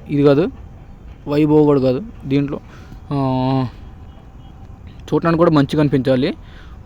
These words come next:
So తేజ ఫాంట్ అయితే తీసుకున్నానండి. తేజ ఫాంట్ అయితే తీసుకున్నాను. దీని తేజ ఫాంట్ అయితే తీసుకున్నాను.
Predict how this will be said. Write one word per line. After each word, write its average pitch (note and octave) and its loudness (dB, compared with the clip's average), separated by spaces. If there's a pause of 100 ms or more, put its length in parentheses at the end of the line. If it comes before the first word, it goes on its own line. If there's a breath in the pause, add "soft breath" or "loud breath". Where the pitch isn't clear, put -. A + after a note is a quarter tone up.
(120)
So D3 2 (520)
తేజ F3 6
ఫాంట్ D#3+ 2
అయితే D#3+ 0
తీసుకున్నానండి. C3 -2
తేజ D3 2
ఫాంట్ C3+ -2
అయితే C3+ -6
తీసుకున్నాను. C3 -6
దీని C3+ 0
తేజ D3+ 2
ఫాంట్ D3+ 0
అయితే C#3 -4
తీసుకున్నాను. C#3 -6